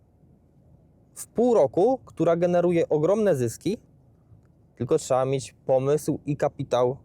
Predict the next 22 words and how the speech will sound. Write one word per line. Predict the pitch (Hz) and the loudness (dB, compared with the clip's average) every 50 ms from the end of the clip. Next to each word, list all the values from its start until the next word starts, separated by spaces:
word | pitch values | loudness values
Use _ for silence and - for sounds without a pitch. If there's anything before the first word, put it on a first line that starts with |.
| _ _ | _ _
początkowy, | - 131 - 147 143 139 - - 151 135 117 - - - - _ _ _ _ - - - _ _ _ _ _ _ _ _ _ | -6 -4 -2 -2 -4 -6 -4 -2 0 0 0 -2 -6 -10 -12 _ _ _ _ -20 -20 -20 _ _ _ _ _ _ _ _ _
ponieważ | 127 123 123 123 117 120 120 117 - - - _ - - - - - _ | -4 -4 -2 -2 0 0 0 0 -2 -6 -16 _ -20 -20 -20 -20 -20 _
bez | - 123 123 - | -4 -4 -4 -2
tego | - 208 220 226 208 | -2 -2 0 0 0
kapitału | - - - 143 127 - 117 120 131 139 151 165 - - _ _ - - _ _ _ _ _ _ _ _ _ _ _ - _ _ _ | -2 -4 -4 -6 -2 0 2 2 2 2 0 -2 -6 -10 _ _ -20 -20 _ _ _ _ _ _ _ _ _ _ _ -20 _ _ _
tą | - 165 202 226 - - _ _ _ | 0 0 0 0 -2 -6 _ _ _
całą | - 196 208 247 262 254 240 | -2 2 2 4 4 2 0
pracę | - - 185 165 135 123 - 139 131 143 165 190 175 - _ _ _ _ _ _ _ _ _ _ _ - | 0 0 0 2 2 0 0 0 0 2 0 -2 -4 -12 _ _ _ _ _ _ _ _ _ _ _ -4
będziecie | 120 131 147 160 165 - 165 | -4 -2 -2 -2 -4 -2 -2
musieli | 165 - - 160 147 147 147 | -4 -2 -2 -2 -2 -2 -4
drążyć | 139 131 143 147 165 170 165 165 160 151 151 156 160 156 - - - - | -2 -2 0 2 2 2 2 2 0 0 0 -2 -2 -4 -8 -14 -12 -8
własnymi | 120 120 120 127 127 123 - - 143 143 143 143 143 156 156 - - _ _ _ _ - | -6 -2 0 0 -2 -2 -4 -6 -4 -2 -2 -2 -4 -6 -8 -12 -20 _ _ _ _ -2
rękoma. | 123 135 135 139 135 - 147 127 120 110 110 - - _ _ _ _ _ _ _ _ _ _ _ _ _ _ _ _ _ _ - _ _ _ _ _ _ _ _ _ _ _ _ _ _ _ _ _ _ _ _ _ _ _ _ _ _ _ _ _ _ | 0 0 0 0 0 0 0 -2 0 -2 -6 -10 -14 _ _ _ _ _ _ _ _ _ _ _ _ _ _ _ _ _ _ -20 _ _ _ _ _ _ _ _ _ _ _ _ _ _ _ _ _ _ _ _ _ _ _ _ _ _ _ _ _ _
I | 131 143 139 113 - - | -2 -2 -2 -2 -2 -2
jak | 123 143 190 254 - | 0 0 0 0 0
to | - 233 202 | 0 0 0
zrobić, | 160 151 156 143 147 165 175 - - - | 2 2 2 2 0 -2 -4 -6 -10 -10
gdy | - 107 135 139 139 147 | -8 -6 -4 -2 -2 0
nie | 156 151 | 0 0
masz | 147 143 - | -2 -2 -4
pieniędzy? | - 156 139 127 113 110 104 110 98 - | -4 -4 -2 -2 -2 -2 -2 -4 -8 -10
Bo, | - 107 127 | -6 -4 -6